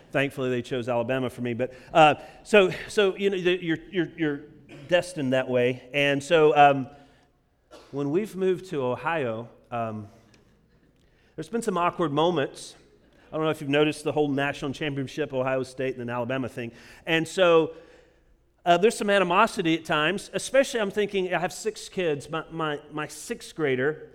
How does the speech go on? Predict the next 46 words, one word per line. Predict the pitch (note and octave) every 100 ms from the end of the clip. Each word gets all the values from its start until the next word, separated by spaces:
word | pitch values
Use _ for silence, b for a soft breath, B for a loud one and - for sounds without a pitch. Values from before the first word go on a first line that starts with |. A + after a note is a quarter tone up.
| B
it, | - -
it | G#3
probably | - C4+ C#4+ C4 G#3 G3
comes | F#3+ E3 D#3
to | D#3+
the |
fact | D#3 F#3 E3+ D#3+
that, | D#3 D#3
you | F#3+
know, | C#3
probably | D3 D#3+ C#3 - -
three | E3 D#3+
out | D#3
of | C#3+
five | - D3 C#3+
days | D3 C3+
a | B2+
week | C3+ B2+
he | A#2
wears | C3 B2
an | A#2+
Alabama | C3 A#2+ C3 D3
shirt. | - D#3 D3+ - B B B
Um, | D#3 D3 D3
that | G3+ -
could | G3+ F#3
be | F#3+
it. | F#3+ F#3+ - -
But | A3 G#3+
it's | G3+ -
just | C4 D4 -
simply, | C4+ - A#3 G3
you | G3
know, | F3
him | D#3 G3+ E3+
wearing | D#3 F3 A3 A#3+ A#3 G3 D#3+
the | F3
name | E3+ E3+ F#3+ F#3+
Alabama | E3+ D#3+ C#3+ D#3 D#3+
on | D3 C#3
his | B2+ B2
shirt | - D#3 B2+ F#2+ - - - _ _ _ _ _ _
that | D#3+
can | D#3+ D#3+
create | - F3 E3 E3+ D3+ C#3+
some | - D#3 C#3+ B2+